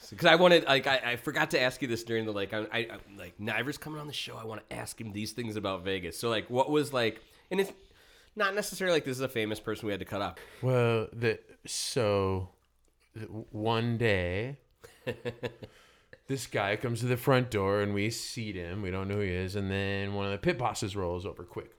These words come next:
Speaker 2: I'm gonna shake this up.
Speaker 1: Yeah.
Speaker 2: And the pit boss is like, "Yo, yo, yo." And he kinda gives us one of these, you know, like, head motions. Walk, you know,
Speaker 1: Like,
Speaker 2: walking.
Speaker 1: "Hey, that
Speaker 2: Come
Speaker 1: guy,
Speaker 2: outside.
Speaker 1: that, that,
Speaker 2: Come
Speaker 1: yeah."
Speaker 2: outside.
Speaker 1: Oh, okay.
Speaker 2: Yeah. Old guy, old guy lost a hundred K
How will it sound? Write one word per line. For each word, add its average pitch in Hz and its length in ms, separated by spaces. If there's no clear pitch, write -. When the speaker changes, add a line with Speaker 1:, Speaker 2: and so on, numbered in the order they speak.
Speaker 2:
I'm 117 60
gonna 101 100
shake - 180
this - 140
up. - 60
Speaker 1:
Yeah. 113 140
Speaker 2:
And 110 100
the 104 60
pit 180 240
boss 117 260
is 104 120
like, 101 180
"Yo, 143 240
yo, 135 180
yo." 117 260
And 98 80
he 104 40
kinda 110 200
gives 95 180
us - 140
one 110 80
of 101 40
these, 98 360
you 120 120
know, 95 140
like, 90 240
head 143 240
motions. 95 580
Walk, 104 340
you 117 60
know, 101 80
Speaker 1:
Like, 117 220
Speaker 2:
walking. 113 80
Speaker 1:
"Hey, 131 160
that 107 160
Speaker 2:
Come - 60
Speaker 1:
guy, 104 200
Speaker 2:
outside. - 360
Speaker 1:
that, 120 220
that, 104 120
Speaker 2:
Come - 100
Speaker 1:
yeah." 107 80
Speaker 2:
outside. - 160
Speaker 1:
Oh, 135 160
okay. 110 280
Speaker 2:
Yeah. 135 120
Old 147 160
guy, 139 380
old 151 240
guy 131 220
lost 101 640
a - 20
hundred 120 380
K 117 580